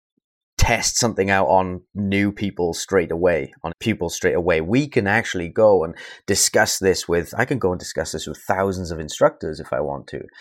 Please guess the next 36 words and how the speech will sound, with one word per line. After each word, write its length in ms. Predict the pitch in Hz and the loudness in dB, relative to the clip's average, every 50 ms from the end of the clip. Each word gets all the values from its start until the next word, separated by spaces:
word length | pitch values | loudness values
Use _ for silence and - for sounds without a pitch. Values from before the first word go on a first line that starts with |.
| - - - - - - | -20 -20 -20 -20 -12 -6
And 140 | - 95 92 | -4 -4 0
so 160 | - 110 98 | 4 4 4
get 280 | 92 - 107 92 80 92 | 4 4 2 0 2 2
their 260 | 107 117 147 170 143 | 4 4 6 6 4
experiences 840 | 104 - - - - - 92 87 87 82 80 73 71 - 73 71 71 | 2 0 -2 -4 -4 -2 -2 0 0 -2 -2 -4 -6 -6 -6 -6 -6
as 140 | 76 73 - | -6 -6 0
well. 280 | 101 107 110 95 78 69 | 2 4 4 4 4 2
So 120 | - 92 | 0 0
you're 100 | 95 95 | -2 0
really 380 | 95 107 120 139 151 147 123 104 | 2 2 4 4 4 4 2 0
drawing 520 | 87 90 98 104 104 113 110 98 85 85 | 0 -2 0 2 4 4 4 4 0 -2
from 420 | - - 101 92 90 87 85 76 - - - - - - - _ - | -2 2 2 2 2 2 -2 -6 -10 -14 -20 -20 -20 -20 -20 _ -10
thousands 640 | - - 104 95 104 110 113 107 107 104 95 90 | -4 0 2 2 4 4 2 2 0 -2 -2 -2
of 80 | 87 90 | -2 -2
experiences 960 | - - - - - 85 90 98 101 101 92 85 82 - - 73 76 76 - | -4 -4 -6 -6 -4 -2 0 0 0 0 0 -2 -4 -6 -6 -6 -6 -6 -6
to 100 | 82 80 | -10 -10
see 200 | - - 90 85 | -8 -6 -6 -6
if 120 | 85 - | -6 -6
this 220 | - 80 80 - 90 | -8 -8 -8 -6 -4
works. 260 | 85 78 67 - - | -4 -4 -4 -4 -4
And 120 | - 117 127 | -2 0 2
I 100 | 135 135 | 2 2
do 200 | 113 143 160 175 | 2 4 4 6
all 260 | 185 190 175 147 120 | 6 6 6 6 4
of 100 | 98 90 | 2 2
that 320 | 120 135 151 143 - - | 2 2 0 0 0 -2
before 400 | 120 110 - - 120 117 113 110 | -4 -4 0 2 4 4 6 6
I'd 160 | 104 101 92 | 4 4 4
ever 260 | 98 104 107 98 101 95 | 2 2 2 2 2 0
in-, 180 | 95 98 92 - _ - | 0 -2 -4 -8 _ -8
input 380 | 98 95 92 - 101 90 - | -6 -6 -4 -4 -4 -4 -4
something 360 | - 101 95 78 98 92 92 | -4 -6 -6 -6 -6 -6 -4
new 200 | 95 98 95 92 | -4 -2 -2 -2
into 240 | 90 90 85 - 90 | -2 -4 -6 -6 -6
a 60 | 82 - | -8 -8
pupil. 540 | - - 104 110 104 - 80 65 - - | -6 -4 -4 -4 -4 -4 -6 -8 -10 -12